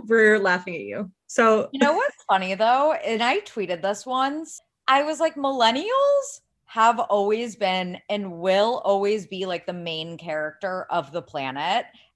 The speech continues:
Speaker 2: Everyone has always talked about millennials for as long as we've been alive and will always be obsessed with millennials. That's why boomers can't stand us. Gen X, no one cares about Gen X. No one really mentions them.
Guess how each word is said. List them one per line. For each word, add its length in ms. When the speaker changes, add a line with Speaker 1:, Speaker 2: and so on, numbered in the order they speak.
Speaker 2:
Everyone 520
has 160
always 280
talked 280
about 180
millennials 480
for 140
as 160
long 260
as 100
we've 160
been 120
alive 680
and 640
will 440
always 400
be 140
obsessed 380
with 120
millennials. 720
That's 240
why 140
boomers 580
can't 280
stand 300
us. 220
Gen 260
X, 500
no 280
one 180
cares 220
about 180
Gen 160
X. 240
No 80
one 140
really 220
mentions 420
them. 420